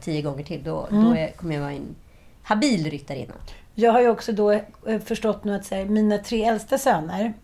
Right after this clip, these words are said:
Speaker 1: Mm.
Speaker 2: eh, eller de två äldsta, nej, men de kan, ja, de kan liksom varken spela, eh, tennis eller, eh, paddel. Och jag tänker så här, det är ändå bra för skillsen att kunna vara lite vad som helst i världen, eller vara på tillställning, umgås över,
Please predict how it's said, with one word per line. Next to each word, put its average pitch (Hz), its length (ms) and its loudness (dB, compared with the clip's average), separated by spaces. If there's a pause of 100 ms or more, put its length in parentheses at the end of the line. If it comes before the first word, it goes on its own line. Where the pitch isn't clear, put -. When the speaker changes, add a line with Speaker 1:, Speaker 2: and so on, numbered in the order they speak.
Speaker 1:
Mm. 156 180 2
Speaker 2:
eh, 214 180 -2
eller 202 160 0
de 208 200 -2
två 226 200 2
äldsta, 165 380 -2 (880)
nej, 262 100 -2
men 277 140 0
de 277 180 4
kan, 269 520 0
ja, - 140 0 (400)
de 302 160 4
kan 311 300 4
liksom 220 340 0
varken 233 280 2
spela, 220 300 0
eh, 220 300 -2
tennis 277 640 -2
eller, 175 800 -2
eh, 170 60 -6
paddel. 185 460 0
Och 208 60 -2
jag 214 80 -2
tänker 240 140 -6
så 233 100 0
här, 208 60 -4
det 240 60 -2
är 254 80 0
ändå 247 160 2
bra 311 500 2
för 233 380 -2 (340)
skillsen 277 520 0
att 202 140 -4
kunna 233 180 2
vara 320 220 4
lite 269 200 -2
vad 202 200 2
som 208 100 -6
helst 180 240 -6
i - 20 -4
världen, 185 460 -2
eller 202 120 -2
vara 233 160 4
på 233 100 -6
tillställning, 220 440 -2
umgås 226 440 2
över, 202 480 2